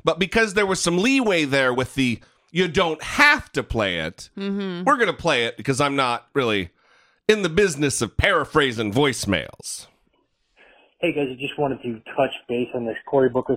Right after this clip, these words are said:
Speaker 3: thing. Um, and if you could just, you don't have to play my message, just paraphrase it. Um, my voice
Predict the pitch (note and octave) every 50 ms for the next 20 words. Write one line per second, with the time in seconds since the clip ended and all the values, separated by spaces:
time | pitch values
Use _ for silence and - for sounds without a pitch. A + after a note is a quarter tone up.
0 | - - C3 A#2+ A2+ A2+ - - A#2 A2+ A2+ A2+ A2+ - - B2+ B2 _ _ _
1 | - C#3+ - - D#3+ C#3 - - F#3 D#3 D3 C3+ - - _ - E3 F#3 E3+ C#3+
2 | D3 - - D#3 D3 C#3 C3+ C3 B2 B2 - - - A#2+ A#2 - - - B2+ B2
3 | A#2 - C3 A#2+ A#2+ A2+ B2+ B2 - - A#2 A2+ A2+ A2+ A2+ _ _ _ _ _
4 | - C3 A2+ A#2 B2 A#2